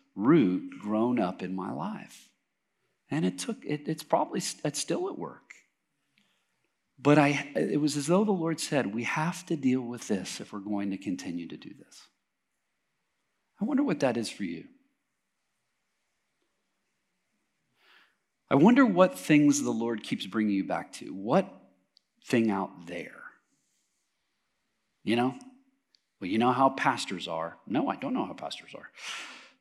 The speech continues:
"Well, you know how they are. They're controlling." Are they? Maybe you have pain. No, it's the pastors. <laughs> "You know how men can be."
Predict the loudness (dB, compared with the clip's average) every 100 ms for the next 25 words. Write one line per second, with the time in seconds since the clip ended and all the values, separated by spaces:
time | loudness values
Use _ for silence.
0 | _ _ -6 -4 -2 -2 -2 -2 -2 -4
1 | -6 -12 _ _ -12 -6 -4 0 0 -2
2 | -8 -12 _ 2 4 4 2 -2 -10 -20
3 | _ -20 _ _ _ -12 -8 -6 -6 -4
4 | -4 -6 -6 -6 -4 -4 0 2 2 -4
5 | -4 -4 -2 -6 -12 _ -12 -10 -10 -12
6 | -14 -12 -12 -14 -18 -16 -18 -18 -20 -16
7 | -12 -10 -10 -10 -12 -14 -14 -14 -14 -14
8 | -14 -14 -14 -16 -16 -18 -18 -20 -20 -20
9 | _ _ _ _ _ 6 10 12 12 12
10 | 12 10 8 4 4 0 -2